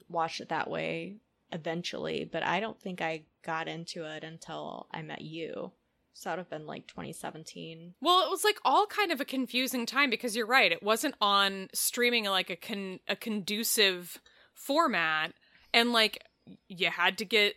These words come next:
Speaker 2: Spark of the Rebellion separate. And with the Clone Wars, it's like you had to watch the movie first. And then there's, like, a different series that's also called the Clone Wars. And you're like, "Well, which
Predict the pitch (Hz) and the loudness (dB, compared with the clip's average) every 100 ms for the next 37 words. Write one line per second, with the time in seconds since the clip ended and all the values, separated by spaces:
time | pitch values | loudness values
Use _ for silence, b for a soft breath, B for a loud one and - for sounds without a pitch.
0 | _ - - 185 202 208 220 226 240 247 | _ -4 0 0 2 0 4 4 4 2
1 | 330 320 220 185 170 - 202 190 185 202 | 2 4 4 6 4 6 6 6 2 -2
2 | 214 247 - 285 359 208 208 247 247 - | -2 -2 -2 -2 0 0 0 -2 -2 -2
3 | 202 190 175 196 208 214 - 254 311 226 | -2 2 2 4 0 0 -2 -2 0 0
4 | 175 - 165 151 - 208 196 208 208 226 | -2 -2 -2 -2 -2 -2 -2 -2 0 0
5 | 220 220 196 220 - 226 - 311 302 233 | 0 -2 0 -2 0 0 2 2 4 2
6 | 202 220 - 262 - 247 - 185 208 - | 0 -4 -2 -2 -2 -4 0 0 -2 2
7 | 196 185 180 165 165 175 175 180 180 196 | 2 2 0 0 -2 -2 -2 0 0 -2
8 | 190 220 - - | 2 2 8 8